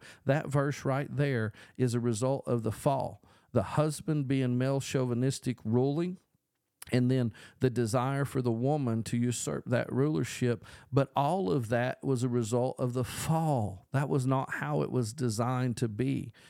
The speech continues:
This reflects this ongoing ba-, battle of superiority and control. But Jesus came to to redeem us from the curse of the fall and restore God's creational intent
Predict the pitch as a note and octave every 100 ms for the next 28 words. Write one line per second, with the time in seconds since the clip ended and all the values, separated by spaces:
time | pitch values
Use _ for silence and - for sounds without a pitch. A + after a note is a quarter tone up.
0 | - - C#3 C3+ A#2+ - D3+ - C3+ -
1 | C3 C#3+ C#3+ C#3 C3+ B2 A2 A#2+ C#3+ B2+
2 | C3 D#3 D#3+ A#2+ A#2 G#2+ - - - D3+
3 | C#3+ C#3 D#3+ D3+ - B2 A2+ - - -
4 | C3 B2 C3 A2 - E3 C3 B2+ A2+ D#3
5 | E3 D3 - - E3+ D#3 B2+ A#2+ - -
6 | _ - C#3+ C3+ - _ _ - C#3+ C3
7 | B2 B2+ F3+ E3 B2+ A#2+ - C3 A#2+ -
8 | D3+ D3 C#3 A#2+ - D3+ E3 D3 A#2+ A#2
9 | B2 B2 A2+ - - D3+ E3 C#3 B2 -
10 | - - - B2 C#3 D3 B2+ A2 - _
11 | _ - C#3 C3 C#3 C3+ - B2+ A2+ A2
12 | - A#2+ A2+ - C#3 D3 G#2+ -